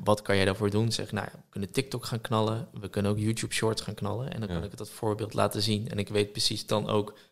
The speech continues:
Speaker 1: wat we moeten toepassen, omdat het video's zijn die eigenlijk, eh,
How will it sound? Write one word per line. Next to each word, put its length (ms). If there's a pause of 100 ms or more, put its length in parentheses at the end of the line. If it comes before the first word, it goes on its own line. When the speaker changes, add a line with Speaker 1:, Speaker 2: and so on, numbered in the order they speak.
(100)
Speaker 1:
wat 260
we 100
moeten 300
toepassen, 520
omdat 300
het 260 (340)
video's 440
zijn 260
die 200
eigenlijk, 480
eh, 80